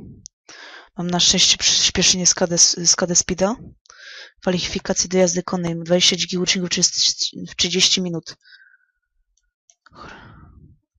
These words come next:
E, czas leci. A ja, dobra, e, teraz tak, list,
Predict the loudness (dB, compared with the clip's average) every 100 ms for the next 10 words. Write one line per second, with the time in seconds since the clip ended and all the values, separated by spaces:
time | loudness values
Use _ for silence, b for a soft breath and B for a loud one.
0 | _ _ _ _ _ _ _ _ _ _
1 | _ _ -8 -4 -4 -6 -6 -4 -2 -2
2 | -2 -4 -8 B B B B B B B
3 | _ _ _ _ _ _ _ _ _ -18
4 | -14 -14 -16 -10 -2 0 4 4 4 4
5 | 4 2 0 -6 B B B B -2 0
6 | 2 0 0 2 2 0 -2